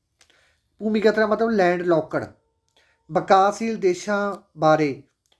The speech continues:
ਤੀਜਾ ਸੰਯੁਕਤ ਰਾਸ਼ਟਰ ਸੰਮੇਲਨ ਕਿੱਥੇ ਆਯੋਜਿਤ ਹੋਇਆ ਹੈਗਾ? ਲੈਂਡ ਲੌਕਡ ਉਹ ਹੁੰਦੇ ਆ ਰਾਜੇ, ਸਟੇਟਾਂ ਹੁੰਦੀਆਂ ਜਾਂ ਦੇਸ਼ ਹੁੰਦੇ ਆ ਜਿਹੜੇ ਆਲੇ ਦੁਆਲੇ ਹੋਰ ਦੇਸ਼ਾਂ ਨਾਲ ਘਿਰੇ ਹੋਏ ਹੁੰਦੇ ਆ, ਉਹਨੂੰ ਲੈਂਡ ਲੌਕਡ ਕਹਿੰਦੇ। ਨਾਲ ਕੋਈ ਵੀ ਜਲ,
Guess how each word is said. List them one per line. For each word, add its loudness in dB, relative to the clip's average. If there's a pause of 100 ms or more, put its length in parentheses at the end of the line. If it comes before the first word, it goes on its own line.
(100)
ਤੀਜਾ 0
ਸੰਯੁਕਤ -4
ਰਾਸ਼ਟਰ 0
ਸੰਮੇਲਨ -4
ਕਿੱਥੇ -8
ਆਯੋਜਿਤ -6
ਹੋਇਆ -4
ਹੈਗਾ? -14 (760)
ਲੈਂਡ 4
ਲੌਕਡ -2 (260)
ਉਹ 0
ਹੁੰਦੇ -4
ਆ -2
ਰਾਜੇ, -4 (160)
ਸਟੇਟਾਂ -2
ਹੁੰਦੀਆਂ -6
ਜਾਂ 0
ਦੇਸ਼ 0
ਹੁੰਦੇ -2
ਆ 0
ਜਿਹੜੇ 0
ਆਲੇ 0
ਦੁਆਲੇ -2
ਹੋਰ -2
ਦੇਸ਼ਾਂ 0
ਨਾਲ -6
ਘਿਰੇ -2
ਹੋਏ -4
ਹੁੰਦੇ -2
ਆ, -2 (340)
ਉਹਨੂੰ -4
ਲੈਂਡ 2
ਲੌਕਡ -2
ਕਹਿੰਦੇ। -2
ਨਾਲ -6
ਕੋਈ -2
ਵੀ -6
ਜਲ, 2